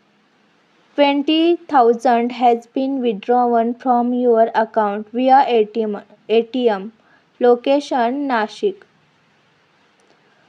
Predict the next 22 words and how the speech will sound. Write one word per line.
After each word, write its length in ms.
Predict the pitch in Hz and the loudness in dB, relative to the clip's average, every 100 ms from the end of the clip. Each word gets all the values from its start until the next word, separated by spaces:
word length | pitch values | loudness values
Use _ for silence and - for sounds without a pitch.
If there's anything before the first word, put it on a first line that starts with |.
| _ _ 311 | _ _ -6
निखिल 460 | 330 330 349 359 359 | -6 0 2 2 4
थक्क 360 | 320 247 - 277 | 2 0 -2 -2
झाला. 420 | 269 285 233 202 - _ _ _ | 0 0 0 -2 -8 _ _ _
"काय 280 | 247 233 320 | 0 2 0
नाशिक? 560 | 339 220 214 - 339 320 - _ _ _ - | -2 -4 -4 -2 -2 -2 -14 _ _ _ -4
पण 140 | 277 | -2
मी 240 | 285 254 254 | 0 0 0
तर 120 | 302 | 0
पुण्यातच 680 | 320 294 254 262 254 320 339 | 0 -2 0 -2 0 0 2
आहे 360 | 311 254 240 240 _ _ _ | 0 2 2 2 _ _ _
आणि 160 | 240 277 | -6 -2
माझं 480 | 302 247 214 214 277 | 0 0 0 -2 -2
कार्ड 340 | 277 277 277 | 2 2 2
माझ्या 540 | 240 233 277 247 233 269 | 2 2 0 -2 -2 -2
खिशात 420 | 285 254 269 277 | -4 -2 2 2
आहे." 400 | 320 285 240 226 233 _ _ _ _ _ 269 | 2 0 0 0 -2 _ _ _ _ _ -2
तो 80 | |
लगेच 520 | 294 254 220 247 277 - | 2 2 2 0 0 0
कार्ड 380 | 277 240 240 247 254 | 2 4 4 4 4
बाहेर 380 | 240 220 220 240 | 4 0 2 -2
काढून 420 | 240 247 240 247 | 2 2 2 -2
पाहतो. 480 | 240 269 254 233 226 | -2 -2 0 -2 -4